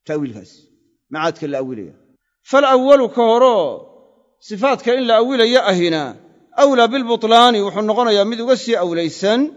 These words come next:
ee, baatilnimada. In isagana in la awilo ay baatil tahay, wuxuu noqonayaa mid uga awlaysan, maadaama uu ka fara badan yahay." Sheikhu wuxuu tilmaamayaa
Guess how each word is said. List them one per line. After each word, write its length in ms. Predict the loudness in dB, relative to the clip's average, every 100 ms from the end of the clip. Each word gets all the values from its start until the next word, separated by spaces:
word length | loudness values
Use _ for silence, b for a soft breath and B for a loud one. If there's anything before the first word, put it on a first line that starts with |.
| -18 _ _ _ _ _ _ _ _ _ -2
ee, 340 | 0 2 0
baatilnimada. 720 | 2 0 0 -2 0 -2 -4 -14 _ _ _ _ _ _ _ _ _
In 100 | -10
isagana 320 | -4 -2 0
in 100 | 0 0
la 60 | 0
awilo 240 | 0 0
ay 120 | 0
baatil 380 | 2 2 2 -4
tahay, 280 | -4 -2 -2
wuxuu 200 | -2 -6
noqonayaa 320 | -6 -4 -4
mid 80 | -4
uga 140 | -4 -4
awlaysan, 500 | -4 -8 -12 -14 -14 -14 _ _ _ _ _ _
maadaama 380 | -6 -2 0 0
uu 80 | -2
ka 120 | -2 -4
fara 300 | -2 -6 -6
badan 220 | -8 -12
yahay." 180 | -14 _ _ _ _ _ _ _ _
Sheikhu 200 | -4 0
wuxuu 160 | 0 -2
tilmaamayaa 600 | -4 -2 -2 0 -4 -6